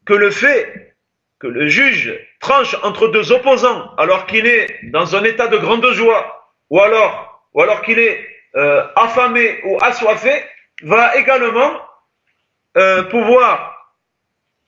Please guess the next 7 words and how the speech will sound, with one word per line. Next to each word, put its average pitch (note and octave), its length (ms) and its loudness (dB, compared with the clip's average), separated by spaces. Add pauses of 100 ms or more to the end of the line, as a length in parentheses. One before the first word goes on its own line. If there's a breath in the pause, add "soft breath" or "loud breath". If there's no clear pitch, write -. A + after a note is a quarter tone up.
(260)
s'interposer B3+ 840 0 (200)
entre B3+ 320 2
le G#3+ 120 2
juge D4 440 0 (580)
et C4 300 0
son A#3 180 -2
impartialité A#3+ 920 -2